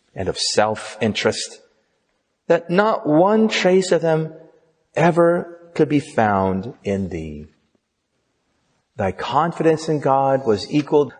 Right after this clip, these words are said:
by thy firm trust in the divine bounty,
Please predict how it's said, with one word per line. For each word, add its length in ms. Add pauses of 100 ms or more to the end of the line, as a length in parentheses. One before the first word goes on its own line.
by 240
thy 240
firm 840
trust 680
in 140
the 100
divine 420
bounty, 600